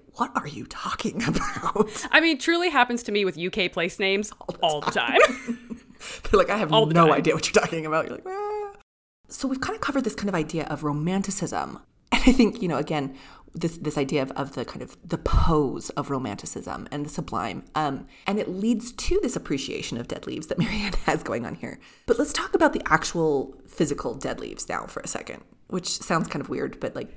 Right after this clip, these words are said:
Speaker 2: It's about to get crunchy.
Speaker 1: <laughs> That's right. <laughs> I thought that was so funny. Oh my gosh. Okay. <laughs> Okay. <laughs> It's fine. I'm good. <laughs>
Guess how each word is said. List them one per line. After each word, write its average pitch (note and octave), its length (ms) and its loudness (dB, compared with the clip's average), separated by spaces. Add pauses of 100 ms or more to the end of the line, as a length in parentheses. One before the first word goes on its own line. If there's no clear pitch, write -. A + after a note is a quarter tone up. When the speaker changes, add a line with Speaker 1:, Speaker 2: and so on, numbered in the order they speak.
(180)
Speaker 2:
It's A#3 120 2
about A3+ 320 6
to C4+ 60 -2
get C4 220 4
crunchy. F3+ 1080 2 (640)
Speaker 1:
<laughs> - 540 -20
That's - 240 -8 (140)
right. - 540 -4 (260)
<laughs> - 0 - (800)
I - 160 0 (260)
thought F3+ 160 0
that - 140 -6
was - 100 -6
so G3+ 140 4
funny. - 240 2 (1300)
Oh G#4+ 540 0
my D4+ 80 0
gosh. C4+ 400 0
Okay. A#3 400 -8 (160)
<laughs> - 1400 -4
Okay. D#4+ 280 4 (600)
<laughs> - 920 6
It's B3+ 160 -2
fine. E3 260 6
I'm B3+ 160 4
good. D#3+ 300 4
<laughs> - 60 -12